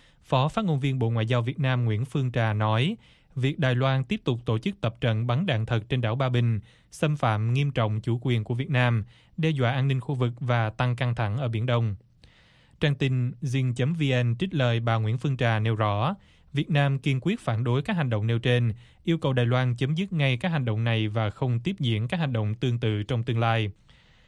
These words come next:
Theo Taiwan News, tuần duyên Đài Loan đáp lại rằng sử dụng pháo binh là một phần của cuộc tập trận thường niên. Hơn nữa, Bộ Ngoại giao Đài Loan đã thông báo cho các nước láng giềng trước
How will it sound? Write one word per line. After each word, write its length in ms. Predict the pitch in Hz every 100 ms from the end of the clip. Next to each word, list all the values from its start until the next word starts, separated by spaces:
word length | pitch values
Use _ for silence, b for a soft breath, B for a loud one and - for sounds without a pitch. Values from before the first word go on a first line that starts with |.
| b b -
Theo 220 | 139 131
Taiwan 360 | 135 127 123
News, 240 | 123 120 117 120 B B -
tuần 180 | 143
duyên 200 | 143 151
Đài 160 | 135 123
Loan 360 | 117 127 131 139
đáp 160 | 196
lại 300 | 127 110 110
rằng 320 | 117 120 113
sử 180 | 110 120
dụng 260 | 123 120 110
pháo 180 | 139 160
binh 200 | 139 131
là 160 | 120
một 160 | 117 110
phần 260 | 127 113
của 100 | 107
cuộc 220 | 139 117 -
tập 160 | 113
trận 200 | 120 110
thường 200 | 123 113
niên. 320 | 117 127 123 113 B B
Hơn 180 | - 175
nữa, 200 | 127 113
Bộ 160 | 151 123
Ngoại 140 | 120
giao 140 | 131 131
Đài 160 | 120
Loan 340 | 117 127 131 123
đã 200 | 107 113
thông 240 | 139 123
báo 240 | 113 131 185
cho 100 | 127
các 120 | 147
nước 140 | 151 190
láng 220 | 131 160
giềng 280 | 135 113 104
trước 320 | 135 165